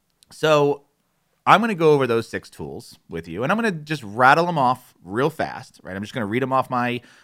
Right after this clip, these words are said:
Asana task, uh, that I wrote for this episode, and then we're gonna go break down each one, and I'm gonna show you exactly how I use them in my business, all right? Uh, the first one,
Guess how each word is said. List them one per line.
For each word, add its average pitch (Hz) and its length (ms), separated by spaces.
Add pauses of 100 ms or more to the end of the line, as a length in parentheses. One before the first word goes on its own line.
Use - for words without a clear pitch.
Asana 110 440
task, 82 500 (480)
uh, 90 220
that 92 100
I 90 60
wrote 92 200
for 98 120
this 104 120
episode, 80 520 (500)
and 113 640 (720)
then 139 160
we're 180 100
gonna 175 100
go 156 200
break 139 300
down 127 400
each 139 300
one, 107 480 (320)
and 107 120
I'm 113 60
gonna 123 140
show 135 180
you 135 160
exactly 120 400
how 143 160
I 147 60
use 185 260
them - 220 (400)
in 101 120
my 87 140
business, - 500 (140)
all 85 60
right? 120 200 (600)
Uh, 117 240
the 117 100
first 202 360
one, 185 420